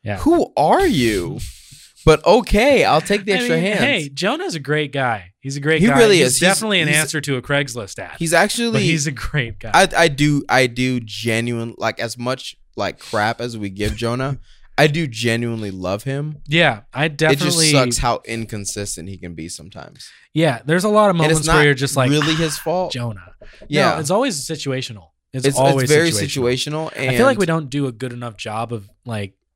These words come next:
Speaker 1: saying it's a situational thing. It's not like
Speaker 2: because we also don't wanna put his
Speaker 1: it's not like
Speaker 2: personal
Speaker 1: he doesn't
Speaker 2: business out
Speaker 1: care.
Speaker 2: there.
Speaker 1: Yeah.
Speaker 2: 'Cause he does genuine, like, he, he is genuinely sorry when he's not here.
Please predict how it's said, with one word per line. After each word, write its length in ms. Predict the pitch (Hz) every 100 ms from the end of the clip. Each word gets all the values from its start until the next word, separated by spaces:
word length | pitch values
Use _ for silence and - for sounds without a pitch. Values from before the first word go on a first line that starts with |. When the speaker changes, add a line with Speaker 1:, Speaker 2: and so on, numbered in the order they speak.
| -
Speaker 1:
saying 640 | - 120 113 120 123 147
it's 160 | 120 117
a 40 |
situational 760 | 110 123 - 113 110 - 110 104
thing. 400 | 110 104 123 143 _ _ _
It's 140 | -
not 180 | 131 131
like 80 | 120
Speaker 2:
because 220 | 180 190
we 80 | 196
also 180 | 202 196
don't 160 | 180 175
wanna 160 | 165
put 120 | 147
his 80 | 151
Speaker 1:
it's 80 | 139
not 140 | 175
like 120 | 170 147
Speaker 2:
personal 60 |
Speaker 1:
he 60 | 117
doesn't 200 | 113 117
Speaker 2:
business 120 | 127
out 140 | 131 127
Speaker 1:
care. 80 | 98
Speaker 2:
there. 300 | 147 170 170
Speaker 1:
Yeah. 300 | 180 208 107 - -
Speaker 2:
'Cause 120 | 185
he 80 | 196
does 260 | 185 220 156
genuine, 420 | 143 151 160 147
like, 180 | 143 139
he, 260 | 165 160
he 300 | 131 135 170
is 100 | 175
genuinely 600 | 120 127 127 143 139 127
sorry 360 | 113 107 113 123
when 100 | 117
he's 160 | 104
not 200 | 104 95
here. 440 | 110 107 113 143